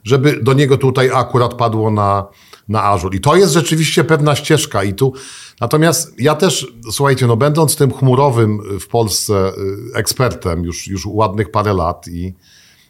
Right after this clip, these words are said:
y, znając to od, od środka, jak to wygląda. Ja wiem, że z jednej strony jest earning call i mówimy o tych stu milionowych umowach, y, przenoszących te wielkie aplikacje, systemy do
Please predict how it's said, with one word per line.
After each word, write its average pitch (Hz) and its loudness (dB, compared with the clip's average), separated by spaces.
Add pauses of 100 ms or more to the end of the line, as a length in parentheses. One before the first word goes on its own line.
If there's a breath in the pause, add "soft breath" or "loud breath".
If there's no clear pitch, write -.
(120)
y, 95 -4 (100)
znając 139 2
to - -2
od, - -2
od 135 -2
środka, - -2
jak 87 -2
to 85 -6
wygląda. 76 -8
Ja 113 0
wiem, 165 4
że 143 0 (320 loud breath)
z - 0
jednej 156 2
strony 156 2
jest 135 4
earning 131 0
call 104 0 (320)
i 117 0
mówimy 131 4
o 127 2
tych 120 -2 (160 loud breath)
stu - -2
milionowych 120 2
umowach, 104 0 (640 soft breath)
y, 95 -8
przenoszących 120 0
te 101 -2
wielkie 95 -2
aplikacje, 95 -4
systemy 92 -4
do 87 -4